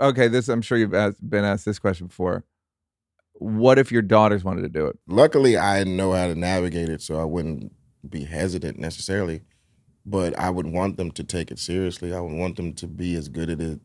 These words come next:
Speaker 2: as possible, as opposed to either setting a trend or something or following a trend. You
Speaker 1: Oh,
Speaker 2: know what I
Speaker 1: what,
Speaker 2: mean?
Speaker 1: like
Speaker 2: I want
Speaker 1: TikTok?
Speaker 2: them to
Speaker 1: You
Speaker 2: be,
Speaker 1: want,
Speaker 2: like,
Speaker 1: like,
Speaker 2: really
Speaker 1: actual
Speaker 2: trained.
Speaker 1: You want them to have an instrument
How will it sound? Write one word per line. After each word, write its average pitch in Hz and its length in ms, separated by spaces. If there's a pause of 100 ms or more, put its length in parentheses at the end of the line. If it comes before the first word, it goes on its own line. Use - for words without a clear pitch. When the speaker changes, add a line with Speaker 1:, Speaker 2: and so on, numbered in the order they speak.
(160)
Speaker 2:
as 87 220
possible, 82 500
as 73 120
opposed 78 360
to 76 260 (1300)
either 82 200
setting - 560
a 78 80
trend 95 640
or 90 100
something 87 300
or 80 80
following 90 480
a 85 60
trend. 90 300
You 120 60
Speaker 1:
Oh, 117 40
Speaker 2:
know 110 80
what 98 40
I 95 60
Speaker 1:
what, 95 80
Speaker 2:
mean? 98 100
Speaker 1:
like 98 140
Speaker 2:
I 87 60
want 92 100
Speaker 1:
TikTok? 117 340
Speaker 2:
them 87 80
to 101 60
Speaker 1:
You 104 80
Speaker 2:
be, 104 60
Speaker 1:
want, 104 160
Speaker 2:
like, 78 80
Speaker 1:
like, 98 140
Speaker 2:
really 82 120
Speaker 1:
actual 101 400
Speaker 2:
trained. 76 420 (140)
Speaker 1:
You 107 120
want 107 140
them 101 80
to 95 80
have 98 200
an 95 80
instrument 92 600